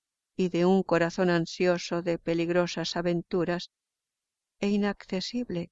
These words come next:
al temor. Amigos de cada uno en particular, fieles a todos, inexorables para los traidores,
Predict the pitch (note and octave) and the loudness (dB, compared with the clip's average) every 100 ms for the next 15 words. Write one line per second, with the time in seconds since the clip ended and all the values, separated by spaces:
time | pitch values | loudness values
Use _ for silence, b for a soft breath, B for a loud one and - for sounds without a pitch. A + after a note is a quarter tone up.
0 | - E3+ D#3+ F3 D#3+ D#3+ - _ _ _ | -2 0 0 2 2 0 -6 _ _ _
1 | _ _ _ _ _ _ _ _ _ _ | _ _ _ _ _ _ _ _ _ _
2 | _ _ _ _ _ _ _ _ _ _ | _ _ _ _ _ _ _ _ _ _
3 | _ _ _ _ _ _ G3+ G#3+ B3 A#3 | _ _ _ _ _ _ 2 4 4 4
4 | A3+ - A3 A3+ A3 G#3+ G#3+ G#3 G3 G3 | 2 0 0 2 2 2 4 4 2 2
5 | G3 G3 - F#3+ G3+ G3+ F#3+ - _ _ | -2 -2 -6 -2 0 2 0 -6 _ _
6 | _ _ _ _ _ _ _ B3 C4 A3+ | _ _ _ _ _ _ _ -4 -4 -4
7 | - A3 F3+ F3 F3 F3+ - _ _ _ | -6 -2 0 2 0 -4 -12 _ _ _
8 | _ _ _ _ _ _ F#3 E3+ E3 - | _ _ _ _ _ _ 0 0 0 -6
9 | E3 E3+ A3+ A#3 F#3+ - - G3 F#3+ F3+ | -6 -4 -4 -6 -10 -10 -6 -2 0 0
10 | F3+ - F3 E3 F3 F3 E3 - | -2 -2 -2 2 2 4 2 -2